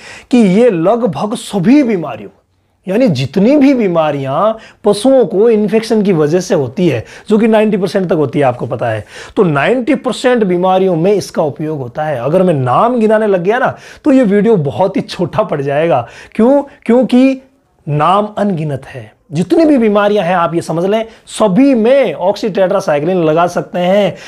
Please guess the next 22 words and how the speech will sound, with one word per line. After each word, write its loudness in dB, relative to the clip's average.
लेकिन 2
प्रॉब्लम 2
क्या 0
है -2
इसमें, -14
कहां-कहां 0
नहीं 2
लगाएंगे? -6
देखिए, 2
इसकी 0
तीन 2
प्रॉब्लम्स 0
जो 0
है 4
वो 2
बहुत -4
ही -2
ज्यादा -2
है। -14
पहली 4
प्रॉब्लम 0
है -12